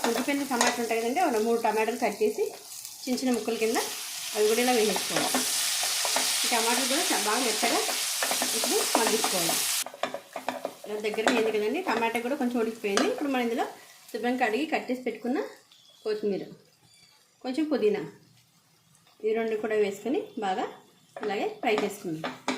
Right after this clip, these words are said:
ఇప్పుడు ఇందులోకి కొంచెం ధనియాల పొడి, కొంచెం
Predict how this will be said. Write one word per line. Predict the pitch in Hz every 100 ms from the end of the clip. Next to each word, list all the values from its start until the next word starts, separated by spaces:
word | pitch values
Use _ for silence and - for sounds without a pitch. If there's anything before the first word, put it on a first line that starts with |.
| - - - - - - - -
ఇప్పుడు | 226 226
ఇందులోకి | 214 226 220 466 - - - - - - - - - - - - 226
కొంచెం | 220 233 226
ధనియాల | 208 214 233 226
పొడి, | 190 415 - - - - - - - - - - - 254 - - -
కొంచెం | 233 220 214